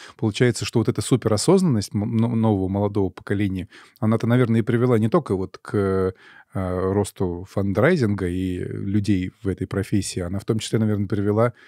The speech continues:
м, э, к росту, например, того же customer development, когда мы, э, ну, то, чем мы занимаемся, да, про-, когда мы исследуем пот-, и, э, как бы потребителей и поним-, хотим сделать их жизнь легче,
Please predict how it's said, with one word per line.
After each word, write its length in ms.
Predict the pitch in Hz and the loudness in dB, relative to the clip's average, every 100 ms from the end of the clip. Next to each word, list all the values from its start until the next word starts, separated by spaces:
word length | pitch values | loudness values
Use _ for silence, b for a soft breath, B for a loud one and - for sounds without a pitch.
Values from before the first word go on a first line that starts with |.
| b b 120 107 | b b -14 -6
м, 360 | 98 95 95 | -4 -2 -4
э, 240 | 95 90 87 | -4 -6 -6
к 100 | - | -2
росту, 600 | 98 - 107 95 90 101 | -2 -2 0 0 0 -6
например, 360 | 101 90 107 104 | -6 -2 -2 0
того 240 | 98 101 | 0 0
же 80 | 95 | -2
customer 440 | - 101 104 98 | -2 -2 -2 -2
development, 540 | 95 117 113 87 - 85 - | 0 2 2 0 -6 -10 -6
когда 240 | 92 95 | -4 -4
мы, 260 | 90 101 95 B B B - | -2 -2 -4 B B B -6
э, 280 | 95 87 90 | -2 -2 0
ну, 100 | 104 | 0
то, 100 | 104 | 2
чем 200 | - 117 | 2 2
мы 100 | 107 | 2
занимаемся, 580 | 95 95 90 85 - | 2 -2 -4 -6 -6
да, 80 | 101 | -6
про-, 260 | 110 98 95 | -2 -2 -2
когда 180 | 101 92 | -4 -2
мы 100 | 104 | -4
исследуем 380 | - 107 98 90 | -2 -2 -2 -6
пот-, 100 | - | -10
и, 120 | 139 104 | -6 -6
э, 300 | - 98 92 | -4 -6 -6
как 100 | - | -8
бы 180 | 98 90 107 - | -6 -6 -8 -10
потребителей 580 | - 98 147 190 107 90 | -2 2 2 2 -2 -4
и 140 | 95 | -6
поним-, 400 | - 104 113 117 - 143 _ _ | -4 0 0 -2 -10 -20 _ _
хотим 340 | - 107 143 110 | -8 -2 2 2
сделать 480 | 92 113 110 - - | 2 2 2 -2 -6
их 320 | 117 107 - - | -2 -2 -4 -14
жизнь 360 | - 113 101 95 | -2 -2 -2 -2
легче, 500 | 98 175 - - | 0 0 -2 -12